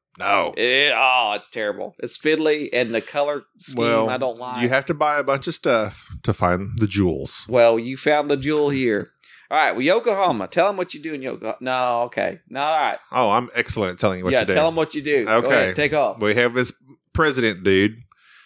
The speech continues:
Speaker 1: that is your main, uh, that's your action taker. But you also have assistant. And then you have all these, uh, stores you can go to,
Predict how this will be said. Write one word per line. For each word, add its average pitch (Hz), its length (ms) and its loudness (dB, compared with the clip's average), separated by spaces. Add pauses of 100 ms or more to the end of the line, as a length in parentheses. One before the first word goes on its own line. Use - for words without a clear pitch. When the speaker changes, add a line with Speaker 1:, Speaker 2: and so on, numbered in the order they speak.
(520)
Speaker 1:
that 107 200 2
is 104 120 0
your 113 80 2
main, 113 460 -2 (360)
uh, 107 280 2
that's 110 260 -2
your 117 160 -2
action 120 440 -4
taker. 98 480 -4 (640)
But 123 460 -2
you 127 120 0
also 135 220 2
have 131 140 2
assistant. - 580 -4 (220)
And 117 180 -6
then 117 100 -6
you 117 80 -4
have 120 160 0
all 123 160 2
these, 139 300 -4
uh, 110 640 2 (1000)
stores 120 1040 -2
you 120 140 -10
can 117 140 -14
go 113 220 2
to, 95 360 -4